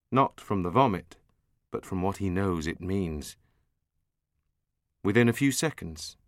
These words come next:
everyone is there. Helen is crouching down next to their daughter, stroking her back and telling her everything is all right. And their son Rowan is in the doorway,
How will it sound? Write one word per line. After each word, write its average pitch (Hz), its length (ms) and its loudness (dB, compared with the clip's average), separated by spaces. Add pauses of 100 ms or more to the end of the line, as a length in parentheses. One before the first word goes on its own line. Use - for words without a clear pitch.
(180)
everyone 95 440 4
is 80 100 -4
there. 98 320 -2 (760)
Helen 131 340 4
is 98 120 0
crouching 113 460 0
down 107 280 2
next - 240 -2
to 110 100 -4
their 101 180 0
daughter, 104 420 2 (360)
stroking 131 460 6
her 123 100 4
back 127 360 -2
and 104 140 -4
telling 123 300 0
her 107 160 0
everything 139 420 -2
is 135 140 -2
all 117 200 -2
right. 123 400 -4 (840)
And 92 100 -4
their 92 160 -2
son 107 320 2
Rowan 101 420 4
is 73 120 -4
in 85 100 -2
the 87 80 -2
doorway, 87 500 0